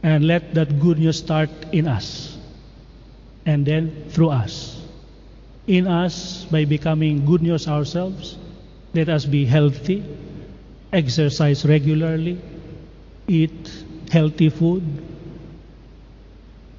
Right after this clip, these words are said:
and then, yeah, prevent from being infected. Once the vaccine is already there, then we can be more free moving around.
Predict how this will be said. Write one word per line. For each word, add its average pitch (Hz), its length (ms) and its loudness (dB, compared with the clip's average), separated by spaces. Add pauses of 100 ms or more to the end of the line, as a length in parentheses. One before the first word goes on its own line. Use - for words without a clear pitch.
(1500)
and 147 200 4
then, 190 340 2 (1040)
yeah, 120 300 -2 (1080)
prevent 160 420 2
from 151 200 2
being 156 180 0
infected. 160 960 0 (840)
Once 156 400 4
the 139 580 0
vaccine 156 380 0
is 147 160 -2
already 151 420 2
there, 151 260 0
then 151 220 2
we 151 80 0
can 151 220 -2
be 147 280 0
more 147 300 0
free 156 560 0 (560)
moving 156 320 2
around. 147 540 0